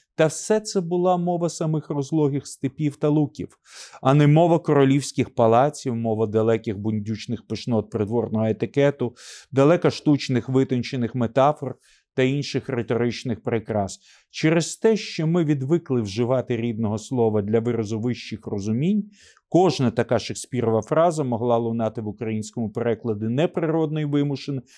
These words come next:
і вимагала неймовірних зусиль, щоб, не ухиляючись від оригіналу, надати їй, можливо, найбільше українського колориту. Е,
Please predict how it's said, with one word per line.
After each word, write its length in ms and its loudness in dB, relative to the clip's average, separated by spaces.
і 100 4
вимагала 540 2
неймовірних 720 2
зусиль, 480 -4
щоб, 260 -6
не 100 -2
ухиляючись 640 -2
від 160 -6
оригіналу, 640 -2
надати 480 2
їй, 100 2
можливо, 580 0
найбільше 680 -2
українського 880 -4
колориту. 580 -8
Е, 60 -20